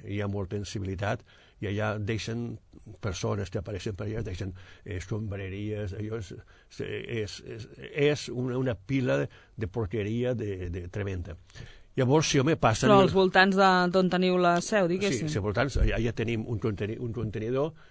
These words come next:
Speaker 1: i el contenidor sempre està voltat, diguem, de més coses que es deixen. De fet, hi ha una rotonda una mica més amunt, que allà hi havien cinc o sis contenidors, eh, i van retirar perquè allò era abo-, era un abocador, però total. In-,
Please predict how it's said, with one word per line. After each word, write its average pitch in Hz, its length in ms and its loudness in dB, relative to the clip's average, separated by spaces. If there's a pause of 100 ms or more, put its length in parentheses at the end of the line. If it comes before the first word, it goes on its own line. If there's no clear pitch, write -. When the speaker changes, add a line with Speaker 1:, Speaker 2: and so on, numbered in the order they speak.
(120)
Speaker 1:
i 101 80 -4
el 87 80 -8
contenidor 92 400 -4
sempre 92 240 -2
està 87 300 -4 (100)
voltat, 92 480 -6
diguem, 92 320 -6
de 87 140 -6
més 87 180 -10
coses 87 240 -8
que 87 140 -10
es - 20 -8
deixen. 78 320 -14 (480)
De 107 160 -6
fet, 131 300 -2 (260)
hi 113 120 -4
ha 107 40 -2
una 110 160 -2
rotonda 104 480 -4
una 95 140 -6
mica 98 180 -6
més 95 160 -6
amunt, 120 300 -2 (180)
que 107 80 -8
allà 113 160 -2
hi 117 140 -4
havien 107 420 -4
cinc 117 220 -8
o - 20 -6
sis 95 160 -8
contenidors, 107 760 -4 (320)
eh, 113 200 -6
i 120 240 -6
van 101 160 -4
retirar 113 320 -4
perquè 113 240 -6
allò 104 160 -4
era 127 160 -4
abo-, 110 320 -4
era 131 160 2
un 139 160 2
abocador, 117 800 2 (100)
però 104 240 4
total. 95 440 -4 (680)
In-, 143 200 -4